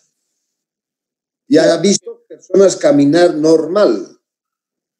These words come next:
A eso se refiere la estética, a la forma de cómo uno camina cuando anda.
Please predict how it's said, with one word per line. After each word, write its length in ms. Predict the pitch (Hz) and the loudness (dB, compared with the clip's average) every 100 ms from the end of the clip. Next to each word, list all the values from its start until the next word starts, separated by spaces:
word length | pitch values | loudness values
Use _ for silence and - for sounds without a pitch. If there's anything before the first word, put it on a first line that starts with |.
| _ _ _ _ | _ _ _ _
A 160 | 123 151 | -2 0
eso 240 | 202 - | 2 0
se 180 | 170 175 | 0 0
refiere 560 | 156 160 - 175 175 156 | 2 0 0 0 2 2
la 300 | 139 123 - | 2 0 -2
estética, 840 | 135 - - 180 - - - 92 | -4 -4 -2 -2 -2 -8 -6 -8
a 180 | - 120 | -4 -2
la 160 | 131 131 | 0 -2
forma 540 | - 185 208 196 180 | -2 0 2 2 0
de 180 | 139 - | 0 -2
cómo 320 | 160 160 156 | -2 0 2
uno 320 | 165 165 151 | 2 2 -2
camina 640 | - 123 147 180 139 104 - | -4 -4 -4 -4 -6 -8 -12
cuando 320 | 98 98 98 | -10 -4 -2
anda. 420 | 98 92 90 - | -2 -4 -8 -10